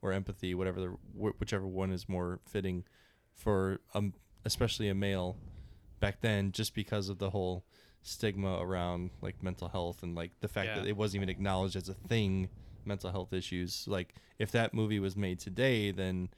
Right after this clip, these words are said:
Speaker 1: you know, portraying somebody that this actually happened to, yeah, it'd be easy to say, "Okay, well, you need to get some help, buddy," but, like, <laughs> like that, you know, and it would be more accepted and available to people, but, um, I mean, I just, and then, like, going back to the,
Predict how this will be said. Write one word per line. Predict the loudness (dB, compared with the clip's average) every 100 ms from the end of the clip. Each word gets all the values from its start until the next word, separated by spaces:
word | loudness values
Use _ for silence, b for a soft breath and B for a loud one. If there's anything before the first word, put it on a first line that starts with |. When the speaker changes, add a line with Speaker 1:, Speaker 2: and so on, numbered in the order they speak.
| b b -2
Speaker 1:
you |
know, | 0
portraying | 2 2 0 0
somebody | 0 0 0
that | -2
this | -4 -4
actually | -4 -4 -4
happened | -4 -2
to, | 0
yeah, | 2 2
it'd | 2
be | -2
easy | -2
to | -2
say, | -2
"Okay, | -2 -2 -4
well, | -2 -2
you | -2 -2
need | -2
to | -2
get | -6
some | -4
help, | -4 -2
buddy," | -2 -2 0
but, | 0 0
like, | -2 -4 -8 -20 -20 -20 _ -20 -20
<laughs> | -20 -8
like | -2 -2 6
that, | 8 8 2 4
you | 8
know, | 12
and | 12 12
it | 12
would | 12 12
be | 12
more | 10 10 8
accepted | 6 2 2 2 4 6
and | 6 4 2
available | 4 6 6 6 2 2
to | -2 -2
people, | -2 -4 -2 0
but, | 2 0 -2 b b b b b -4
um, | -2 -2 -4 -8 -12 _ -20 -20 -20 -20 _ 4
I | 10
mean, | 12
I | 12
just, | 10 6 2 2
and | 8
then, | 10 8
like, | 8
going | 6 6
back | 6
to | 4
the, | 2 2